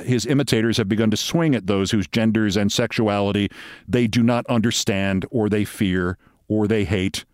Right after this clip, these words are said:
or they see in themselves and don't want to. But he will.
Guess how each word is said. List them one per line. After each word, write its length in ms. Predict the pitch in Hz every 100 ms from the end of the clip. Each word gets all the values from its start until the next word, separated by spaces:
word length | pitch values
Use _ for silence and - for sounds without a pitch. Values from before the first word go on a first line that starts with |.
| _ -
or 140 | 123
they 120 | 170
see 260 | 135 - 143
in 140 | 123
themselves 540 | 110 104 - 139 123 107
and 100 | 110
don't 200 | 104 -
want 280 | 90 107 -
to. 260 | 82 87 - _ _ _ _ _ _ _ -
But 100 | 175
he 100 | 208
will. 360 | 139 139 180